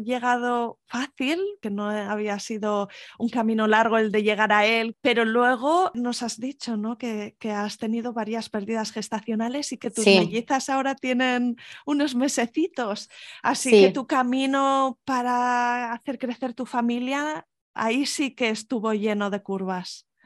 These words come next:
Speaker 2: Sí, ha sido un camino duro, ha sido un compli-, camino complicado, con muchas piedras, como yo siempre digo. Eh, bueno, Gabriel es de mi, de mi primera pareja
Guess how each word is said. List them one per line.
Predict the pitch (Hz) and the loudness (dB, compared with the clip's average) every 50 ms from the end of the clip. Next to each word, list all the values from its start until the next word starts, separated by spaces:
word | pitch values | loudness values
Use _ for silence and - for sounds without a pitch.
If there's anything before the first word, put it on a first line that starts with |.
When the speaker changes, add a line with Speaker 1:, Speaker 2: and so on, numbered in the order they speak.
| - - | -20 -14
Speaker 2:
Sí, | - - - 220 196 175 | -10 2 6 6 6 8
ha | - 190 202 196 196 | 6 6 4 2 2
sido | - 226 220 | 4 6 6
un | 226 226 | 6 6
camino | 247 233 220 233 247 277 277 | 6 4 4 4 4 4 4
duro, | 247 233 233 214 190 185 | 4 4 4 2 2 0
ha | 185 | -2
sido | 185 - 214 208 | -4 -4 -6 -6
un | 202 | -4
compli-, | - 214 202 214 214 214 | -6 -4 -2 -2 -2 0
camino | - 202 208 208 220 | 0 0 0 0 2
complicado, | - 233 214 - 220 160 214 202 202 196 196 | 2 0 2 4 4 6 6 6 6 6 2
con | 214 196 196 | 0 0 0
muchas | 202 202 247 240 247 | -2 -2 -4 -6 -4
piedras, | - 233 226 226 220 202 196 - _ | 0 2 2 2 2 0 -2 -6 _
como | 180 190 | -12 -12
yo | 185 185 | -12 -10
siempre | - - 196 190 196 190 | -10 -12 -10 -6 -4 0
digo. | 196 196 190 185 185 - _ _ _ - - - - - _ - | 0 0 0 0 -4 -8 _ _ _ -20 -20 -20 -20 -20 _ 0
Eh, | - 233 226 226 220 226 226 220 208 208 202 196 196 185 180 180 175 175 156 - | 4 6 6 6 6 6 4 2 2 0 0 0 0 0 0 0 -2 -2 -4 -4
bueno, | - - 185 180 175 | -4 -4 -2 -2 0
Gabriel | 165 175 170 180 190 196 | 2 2 2 4 2 2
es | 208 202 | 2 4
de | 214 214 214 | 2 2 2
mi, | 214 208 208 202 202 202 190 190 | 2 0 0 0 -2 -2 -2 0
de | 202 | 0
mi | 202 202 | 0 2
primera | 202 202 190 202 196 196 | 2 2 2 2 2 2
pareja | - 202 202 233 285 285 294 349 | 2 2 2 2 2 2 2 -2